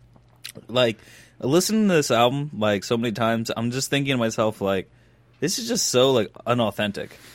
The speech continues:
at all. Like, I don't know anything about Machine Gun Kelly besides he's a big douchebag. And then, like, he doesn't even fucking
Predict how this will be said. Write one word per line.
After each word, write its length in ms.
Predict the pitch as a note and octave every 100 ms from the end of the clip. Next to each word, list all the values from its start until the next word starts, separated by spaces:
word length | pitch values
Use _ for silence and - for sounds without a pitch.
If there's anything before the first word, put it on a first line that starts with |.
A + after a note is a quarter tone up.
| - -
at 80 | G2
all. 280 | G2+ E2 - - - - - _
Like, 300 | G#2+ F2+ F2 - - _ _ A2
I 60 |
don't 120 | D3
know 180 | D3+ C3+
anything 440 | - C#3 D3+ D#3 D3
about 220 | C3+ B2
Machine 240 | B2 B2+
Gun 100 | A#2
Kelly 160 | A2 G#2+
besides 260 | A2 G#2 G#2
he's 160 | G2+
a 40 | F#2
big 440 | - A#2 G2+ G2
douchebag. 640 | A2+ A#2 - F#2+ F2 F2+ - _ _ _ _ -
And 260 | G#2 G2+
then, 240 | A2 A2 G#2+
like, 280 | G#2 G2
he 100 | - B2
doesn't 280 | C#3 C#3+
even 360 | C3 A#2+ A#2+ A2
fucking 760 | - A2+ A2 G#2 G2+ G2 G2